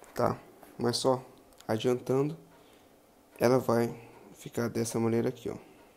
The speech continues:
Por dentro, tá? São duas, uma pra cada lado. Então você tem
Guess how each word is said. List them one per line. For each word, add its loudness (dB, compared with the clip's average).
Por 0
dentro, 2
tá? -6
São 8
duas, 8
uma 6
pra 8
cada 10
lado. 6
Então 2
você -8
tem 2